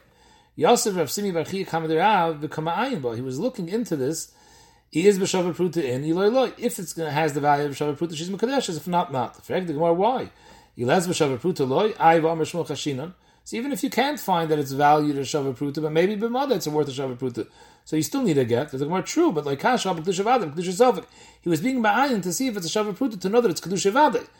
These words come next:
Kedusha Safek and Achanam, it'll be Kedusha Safek, but he wanted to know if it's Kedusha Vadim. Nafka Min, if she's Pashta Kedusha Me'acher, Kiv-, Kiv-, Kedusha Me'acher,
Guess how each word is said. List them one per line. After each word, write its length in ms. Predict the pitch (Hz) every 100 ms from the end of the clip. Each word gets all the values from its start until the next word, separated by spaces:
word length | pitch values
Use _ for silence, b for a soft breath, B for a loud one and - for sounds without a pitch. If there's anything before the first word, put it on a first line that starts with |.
| b b -
Kedusha 280 | 160 233 240
Safek 300 | 220 233 247
and 120 | 277
Achanam, 320 | 294 330 262
it'll 120 | 190
be 100 | 285
Kedusha 240 | 262 190 147
Safek, 280 | 160 147
but 80 | 139
he 60 | 147
wanted 220 | 196 208
to 40 |
know 80 | 220
if 60 | 226
it's 80 | -
Kedusha 300 | 208 190 196
Vadim. 380 | 277 294 143 - b b b
Nafka 240 | 160 - 190
Min, 140 | 294
if 80 | 208
she's 160 | 160 135
Pashta 320 | 214 214 165
Kedusha 360 | 170 208 208 190
Me'acher, 520 | 180 165 135 156 147
Kiv-, 240 | 196 185
Kiv-, 240 | 185 214 185
Kedusha 260 | 202 202
Me'acher, 460 | 185 147 127 151